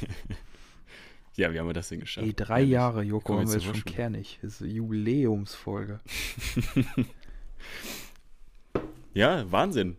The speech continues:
Speaker 1: Ich weiß nicht, ich bin sprachlos, komplett sprachlos. Ähm, ich hatte es nicht auf dem Schirm.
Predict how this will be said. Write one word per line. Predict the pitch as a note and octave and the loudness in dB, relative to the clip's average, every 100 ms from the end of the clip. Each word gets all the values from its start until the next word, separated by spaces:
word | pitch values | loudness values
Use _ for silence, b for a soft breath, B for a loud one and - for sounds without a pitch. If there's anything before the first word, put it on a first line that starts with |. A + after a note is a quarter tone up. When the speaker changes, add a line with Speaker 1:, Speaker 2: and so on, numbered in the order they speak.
| - | -6
Speaker 1:
Ich | G2+ | 0
weiß | G2+ D#3+ F#2 | 4 4 4
nicht, | F#2 | -2
ich | |
bin | G2+ | -2
sprachlos, | - A2+ D3+ F2+ E2+ - | 0 -2 0 -4 -4 -4
komplett | A#2 G#2 A2+ | -2 0 -2
sprachlos. | - G2 G2 B2 - - - - - | -2 -4 -2 -6 -8 -14 -20 -20 -10
Ähm, | G2+ G2 F#2+ F#2+ G2 | -6 -4 -4 -4 -4
ich | A2+ | -4
hatte | A2 | -4
es | G#2 | -2
nicht | A2 | 0
auf | A2 | 0
dem | - G#2 | -2 -4
Schirm. | - G#2+ | 0 0